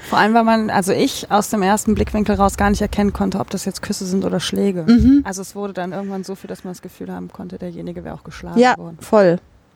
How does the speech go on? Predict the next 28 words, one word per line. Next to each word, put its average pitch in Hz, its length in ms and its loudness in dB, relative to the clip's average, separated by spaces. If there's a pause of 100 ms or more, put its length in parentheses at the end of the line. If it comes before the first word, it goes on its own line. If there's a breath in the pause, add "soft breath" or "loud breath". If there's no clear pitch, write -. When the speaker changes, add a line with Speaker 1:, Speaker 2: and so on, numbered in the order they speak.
Speaker 2:
Also 180 180 4
ich 175 100 -6
glaube, 190 200 0 (160)
das - 200 -2
sollte 190 300 4
genau 165 240 2
Speaker 1:
Mhm. 180 60 2
Speaker 2:
den 170 180 4
Eindruck 185 340 2
hinterlassen, 185 540 0
so 170 100 4
mit 180 180 -6
dieser 170 200 0 (280 loud breath)
Großaufnahme. 208 760 4
Man 185 180 2
hat 185 140 2
halt 196 120 4
immer 208 140 4
nur 208 140 6
diesen 190 240 2
schwarzen 185 480 0
Hinterkopf 233 580 2
gesehen. 208 340 4
Es - 140 -4
hätte 190 220 2
auch - 100 -4
genauso 185 380 4
gut 185 320 0